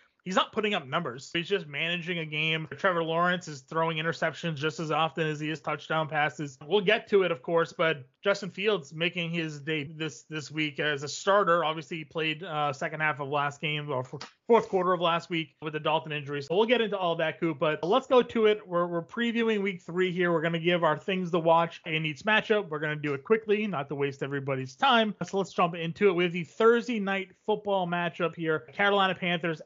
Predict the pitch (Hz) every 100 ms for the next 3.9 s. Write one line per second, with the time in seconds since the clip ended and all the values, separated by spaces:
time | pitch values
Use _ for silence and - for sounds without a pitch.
0 | - 180 196 180 160 190 175 170 170 170
1 | 165 165 160 156 - 135 185 190 - 170
2 | 160 190 - 185 180 170 170 175 170 165
3 | 156 156 165 156 147 165 175 175